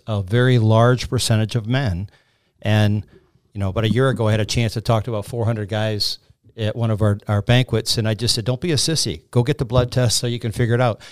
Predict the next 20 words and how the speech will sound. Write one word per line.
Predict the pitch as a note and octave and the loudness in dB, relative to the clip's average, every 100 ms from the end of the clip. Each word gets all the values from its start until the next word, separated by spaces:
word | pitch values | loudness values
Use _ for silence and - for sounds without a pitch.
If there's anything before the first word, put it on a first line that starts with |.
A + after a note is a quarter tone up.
| _ | _
And | C#3 | 2
the | C#3 | 4
reason | C#3+ A3+ A#3+ F3+ | 6 4 4 2
you | A2+ G2 | 2 2
want | G#2 G2 | 0 0
to | A#2+ A#2 | 0 0
is | A2 | 0
you, | A#2+ A#2 A2+ - - - _ | 0 0 -2 -6 -20 -20 _
you | A2 | 4
have | A#2 A2+ | 4 2
a | |
family. | G#2 B2+ C3+ A#2+ D#2 F#2+ _ _ | -2 0 0 -2 -6 -12 _ _
You | G#2+ A2+ | -8 -2
have | A2 G#2+ A2 - - | -2 0 -4 -6 -2
maybe | B2 A#2 A#2+ | -2 0 -2
future | B2+ B2+ C3 | 0 0 -2
grandchildren | A2 A#2+ A#2+ - A2+ G2 G2+ | 0 0 0 0 -2 -2 -4
in | |
your | G#2 G2+ | -4 -4
life, | G2 F#2+ - | -4 -6 -12